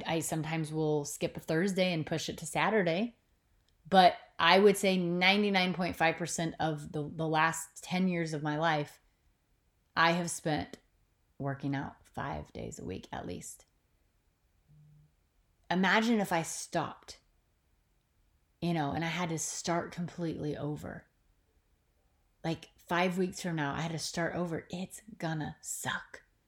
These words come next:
But I think it's gonna suck much more if you let that funnel go dry and you don't touch your business and you don't talk to the people and you don't get them into your funnel. Why do I recruit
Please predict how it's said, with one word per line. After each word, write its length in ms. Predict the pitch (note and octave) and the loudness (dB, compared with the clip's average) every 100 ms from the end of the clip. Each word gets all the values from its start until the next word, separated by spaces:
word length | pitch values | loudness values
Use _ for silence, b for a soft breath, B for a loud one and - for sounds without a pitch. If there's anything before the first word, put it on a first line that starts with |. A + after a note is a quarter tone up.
| _ _ _ _ _ _ _ _ _ _ _ _ _ _ - | _ _ _ _ _ _ _ _ _ _ _ _ _ _ -2
But 140 | F#3+ | 2
I 120 | F#3+ B3 | 4 4
think 220 | A#3 F#3 | 4 2
it's 120 | - | 0
gonna 200 | F#3 D#3 | -2 -2
suck 440 | - F#3 D3+ - - | -2 -2 -2 -6 -8
much 420 | D#3 E3 G3 G3+ | -2 2 2 2
more 280 | E3+ D#3+ F3 | -2 0 0
if 200 | F#3+ D#3 | -2 -4
you 160 | E3+ G3 | -2 0
let 260 | G3 - | 2 0
that 220 | D#3+ - - | -2 -4 -2
funnel 260 | D#3 D#3 | -2 -2
go 120 | D3+ | -2
dry 440 | D3 D3 C#3 D#3 F#3+ _ _ _ _ | -4 -2 -2 -2 -4 _ _ _ _
and 260 | - E3+ E3 | -2 0 0
you 400 | E3 F#3 F#3 F#3+ | 0 2 2 2
don't 220 | F3 E3+ | 0 -4
touch 260 | - D#3 - | -4 -8 -6
your 80 | D3 | -6
business 360 | D3 D3 C#3 | -4 -4 -4
and 200 | C#3+ D3 | -4 -4
you 160 | D#3+ G#3 | 0 4
don't 200 | F#3+ E3 | 4 2
talk 220 | D#3+ D#3 | 0 -2
to 60 | D#3+ | -2
the 100 | D3+ | -6
people 320 | D#3+ D3+ D#3 | -4 -4 -2
and 220 | D3+ D#3+ | -2 -2
you 100 | F3 | 2
don't 220 | G#3 F3+ D#3 | 4 2 -2
get 140 | E3 | -4
them 160 | D3+ D3 | -2 -2
into 160 | D3 | -2
your 100 | C#3+ | -4
funnel. 380 | C#3 - - - B B B | -6 -8 -8 -10 B B B
Why 240 | - F#3 G#3+ | 4 8 10
do 140 | B3 | 10
I 100 | G#3+ | 8
recruit 640 | G3+ F#3 - - F#3 A3 | 8 4 -2 -2 4 4